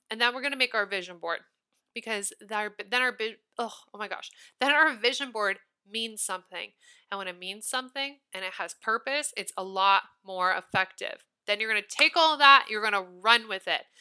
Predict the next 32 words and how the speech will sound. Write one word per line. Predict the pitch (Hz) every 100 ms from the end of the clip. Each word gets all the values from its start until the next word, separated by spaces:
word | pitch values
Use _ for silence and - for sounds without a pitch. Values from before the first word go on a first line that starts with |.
| - -
And | 220
you're | 208
going | 214 185
to | 190
take | - 247 320
action. | 247 196 202 - 190 190
You're | 185
gonna | 185 180 -
do | 208
what | 330 359
you | 370
gotta | 349 320
do | 262 175 180 190 _ _ -
because | 208
you're | 190
a |
strong | - - 220 220 370
ass | 415 403 214
bitch. | 208 196 - -
And | 226 220 220
we | 220 277
don't | 392
wanna | 381 339
wait | 254 254 -
for | 233
our | 208
dreams. | 208 262 247 - - - - -
We | 277
don't | 392
wanna | 403 415
sit | - 285
around | 294 262 202 185 190